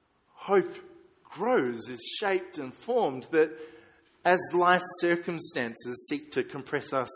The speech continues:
almost box us in, our living hope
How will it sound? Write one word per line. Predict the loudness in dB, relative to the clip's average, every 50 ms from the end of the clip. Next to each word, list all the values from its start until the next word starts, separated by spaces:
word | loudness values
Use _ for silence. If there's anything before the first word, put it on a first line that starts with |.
| -8 -10 -12 _
almost | -12 -8 -6 -6 -6 -6 -8 -12 -20 -20 _ _ _ -4
box | -2 -2 -2 -4 -6 -6 -6
us | -6 -6 -6 -8 -8 -8
in, | -8 -8 -8 -10 -14 -20 -20 _ _ _ _ _ _ _ _ _ _ _ _ _ _ _ _ _ _ _ _ _ _ _ _ _ _ -2
our | 2 2 2
living | 4 2 2 2 2 2 0 -2 -4
hope | -4 -2 -2 -2 -2 -2 -4 -8 -12